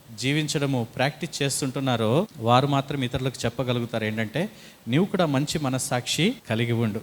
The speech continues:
మనస్సాక్షి మన మీద దోషారోపణ చేస్తూ ఉంటది. మంచి మనస్సాక్షి కలిగి ఉండాలి. శుద్ధ హృదయం, చిత్తశుద్ధి మనకి ఉండాలి. ఈ మనస్సాక్షి ఎలా పనిచేస్తుందంటే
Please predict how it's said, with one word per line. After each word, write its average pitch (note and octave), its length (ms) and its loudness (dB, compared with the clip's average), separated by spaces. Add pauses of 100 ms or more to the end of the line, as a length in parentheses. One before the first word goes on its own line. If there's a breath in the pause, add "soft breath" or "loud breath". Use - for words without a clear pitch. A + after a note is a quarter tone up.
(120)
మనస్సాక్షి D#3 540 4
మన C3 160 0
మీద B2 160 2
దోషారోపణ B2+ 680 0 (120)
చేస్తూ A2 280 -2
ఉంటది. G2+ 360 -8
మంచి C#3+ 300 -2
మనస్సాక్షి B2+ 580 -2
కలిగి A2+ 260 -4
ఉండాలి. G#2+ 320 -2 (180)
శుద్ధ D#3+ 320 -2
హృదయం, C3 420 0 (180)
చిత్తశుద్ధి D#3+ 540 0
మనకి C3 280 0
ఉండాలి. A#2+ 280 0 (140)
ఈ B2 100 4
మనస్సాక్షి E3 680 2
ఎలా C#3+ 200 4
పనిచేస్తుందంటే B2+ 1000 -2